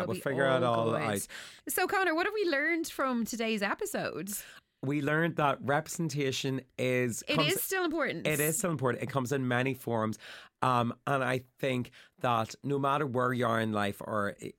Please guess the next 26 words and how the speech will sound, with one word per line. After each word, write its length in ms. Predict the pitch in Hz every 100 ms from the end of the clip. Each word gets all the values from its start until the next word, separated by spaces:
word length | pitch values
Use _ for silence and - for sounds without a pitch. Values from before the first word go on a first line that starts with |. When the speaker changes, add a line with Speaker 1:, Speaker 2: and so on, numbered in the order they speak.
| -
Speaker 2:
in, 400 | 113 113 110 107 104
you 120 | 113
know, 280 | 101 95 85 - -
the 80 | 147
world, 420 | 139 131 127 104
that 300 | 120 107 -
it'll 260 | 123 110 - -
always 240 | 139 139
be 80 | 147
important 340 | 127 131 113
to 60 | -
someone, 320 | - 117 110 -
whether 260 | 110 107
it's 160 | 95 -
a 40 |
band, 340 | 92 113 110 95
whether 240 | 107 104
it's 120 | 101 - - - - -
a 60 | 110
T 180 | - 110
V 180 | 165
show, 260 | 185 - 104
whether 400 | 95 123 135 139
it's 200 | 123 - -
literally 520 | 139 151 - 131 104
politically 880 | 107 117 104 110 113 104 98 95